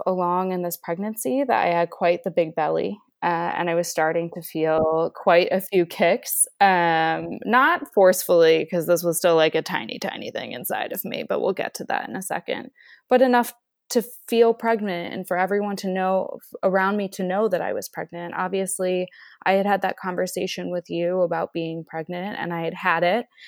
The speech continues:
as is standard operating procedure in America right now, um, after I had gone through the first trimester. And one of the things that I had talked about when I was pregnant and have continued to talk about now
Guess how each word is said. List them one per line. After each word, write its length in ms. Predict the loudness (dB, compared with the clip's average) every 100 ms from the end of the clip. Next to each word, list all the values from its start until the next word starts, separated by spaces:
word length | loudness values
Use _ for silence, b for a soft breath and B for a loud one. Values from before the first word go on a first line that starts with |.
| B 2
as 200 | 4 6
is 200 | 4 2
standard 420 | 0 2 2 2
operating 580 | 2 -2 0 2 0 -4
procedure 600 | -8 -2 -2 0 0 0
in 160 | -2
America 480 | -4 -4 -4 -4 -4
right 240 | -2 -4 -4
now, 400 | -8 -6 -8 -10 b b -2
um, 240 | 0 0 -2
after 320 | -2 -2 0
I 80 | 2
had 140 | 0
gone 260 | 0 -2 -2
through 260 | -2 -2
the 80 | -2
first 340 | -2 -2 -2 -4
trimester. 720 | -4 -4 -6 -6 -6 -8 -10 _ _ _ -2
And 160 | 0
one 140 | 2 2
of 120 | 0
the 100 | 0
things 360 | -2 -2 -2
that 120 | -2 0
I 120 | 0
had 120 | 0
talked 300 | 0 0 0
about 340 | 0 2 2
when 220 | 0 -2 -2
I 80 |
was 180 | -2 -6
pregnant 540 | -4 -6 -4 -6 -4 -6
and 120 | -6
have 140 | -8
continued 480 | -8 -10 -8 -6 -6
to 80 | -6
talk 280 | -6 -4 -4
about 260 | -4 -4
now 480 | -6 -4 -4 -4 -8